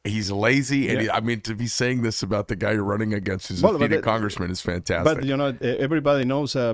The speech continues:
Speaker 2: I have not met one person who didn't tell me, "Oh, I met him and I hug him and he, I shake his hand. I can smell the alcohol in his mouth. I got radio shows, uh, uh,
Speaker 1: Oh.
Speaker 2: guys tell me at eight o'clock in the morning, I can smell the alcohol coming out
Speaker 1: Unbelievable.
Speaker 2: from him."
Speaker 1: Okay.
Speaker 2: And, and basically,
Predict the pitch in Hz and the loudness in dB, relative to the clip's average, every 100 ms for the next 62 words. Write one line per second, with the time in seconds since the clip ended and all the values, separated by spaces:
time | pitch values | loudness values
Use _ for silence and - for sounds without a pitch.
0 | 117 - 135 - 156 143 - - 127 131 | -2 -2 -2 -2 -2 -2 -4 -4 -2 -2
1 | 123 113 139 135 143 147 127 120 123 110 | -2 -2 -2 0 -2 -2 -4 -4 -2 -2
2 | - _ _ _ - 120 139 127 143 131 | -6 _ _ _ -6 0 0 0 0 0
3 | 123 - 160 143 127 127 143 156 135 135 | 0 2 2 4 4 2 0 -2 -2 -2
4 | 123 117 110 110 143 147 131 120 107 120 | 0 -2 -2 -2 -2 -2 -4 -4 -4 -4
5 | 110 110 139 123 113 - 143 123 110 139 | -4 -4 -4 -4 -6 -4 -4 -2 -4 -4
6 | 123 113 120 110 107 113 - 107 110 104 | -4 -4 -4 -2 -2 -2 -4 -6 -4 -6
7 | - 104 107 104 104 - _ 107 127 113 | -8 -8 -6 -6 -8 -14 _ -2 0 0
8 | 131 127 107 110 104 98 - 98 - 101 | 0 0 -2 -2 -2 -4 -6 -4 -4 -2
9 | 104 107 110 - 117 110 101 143 131 131 | 0 2 0 -2 -2 -2 0 -2 -2 -2
10 | 127 110 123 131 107 127 117 107 120 113 | -2 -2 -2 -2 -2 -4 -4 -4 -4 -2
11 | 104 107 104 98 110 104 - 110 98 123 | -2 -2 -4 -4 -4 -4 -4 -2 0 2
12 | 120 113 113 113 101 104 117 - 98 95 | 2 0 -2 -2 -4 -2 -2 -2 -4 0
13 | 127 127 120 104 127 127 143 139 139 113 | 2 2 0 -2 -2 2 2 0 -2 -2
14 | 123 113 | 0 0